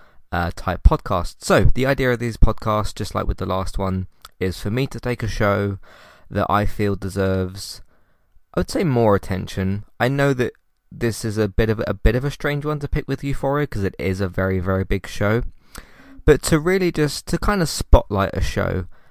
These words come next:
and no matter if it's already got spotlights on it already,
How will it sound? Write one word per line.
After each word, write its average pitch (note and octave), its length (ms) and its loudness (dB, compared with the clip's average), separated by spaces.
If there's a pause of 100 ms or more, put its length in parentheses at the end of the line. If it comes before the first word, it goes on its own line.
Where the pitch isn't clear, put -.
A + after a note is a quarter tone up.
(180)
and A2 520 2
no B2+ 100 2
matter C#3+ 220 4
if A#2+ 260 0
it's - 180 -4
already A2+ 220 0
got - 260 -4
spotlights - 560 -2
on G#2 120 0
it G2 160 -4 (760)
already, G2 640 0